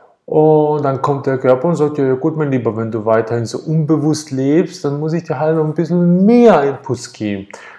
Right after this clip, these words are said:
Und irgendwann fängt's dann an, Schmerz dauerhaft zu pochen,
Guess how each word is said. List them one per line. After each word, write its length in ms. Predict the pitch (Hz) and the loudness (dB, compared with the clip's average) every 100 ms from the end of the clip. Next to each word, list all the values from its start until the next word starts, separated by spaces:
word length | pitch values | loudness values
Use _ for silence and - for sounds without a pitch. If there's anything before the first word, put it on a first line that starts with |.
| - - | -20 -8
Und 100 | 139 | 0
irgendwann 340 | 175 190 185 | 4 4 2
fängt's 320 | 170 180 175 | 0 -2 -2
dann 120 | 165 - | -4 -6
an, 540 | 151 170 165 160 - - _ | -4 0 0 -2 -8 -16 _
Schmerz 680 | - - 135 135 147 143 - | -14 -6 -4 -2 -4 -6 -2
dauerhaft 500 | 117 139 131 123 - | 0 2 0 -4 -10
zu 180 | 131 | -14
pochen, 800 | - 170 175 175 180 180 175 175 | 2 4 4 2 -2 -2 -2 -6